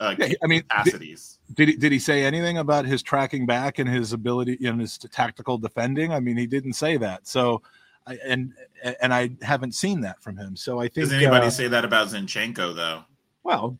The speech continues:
Speaker 2: you don't have to say that about Zinchenko. He's just a, he's a perfect
Speaker 1: Mm.
Speaker 2: footballer.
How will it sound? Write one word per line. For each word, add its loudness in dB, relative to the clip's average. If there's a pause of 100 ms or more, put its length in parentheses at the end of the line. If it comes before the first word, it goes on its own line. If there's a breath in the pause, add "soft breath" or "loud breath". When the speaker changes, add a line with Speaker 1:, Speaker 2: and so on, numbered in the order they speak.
(140)
Speaker 2:
you 0
don't -4
have -2
to -6
say -6
that -6
about -12
Zinchenko. -12
He's -12
just -8
a, -14 (280)
he's 2
a 4
perfect 4
Speaker 1:
Mm. 2
Speaker 2:
footballer. 2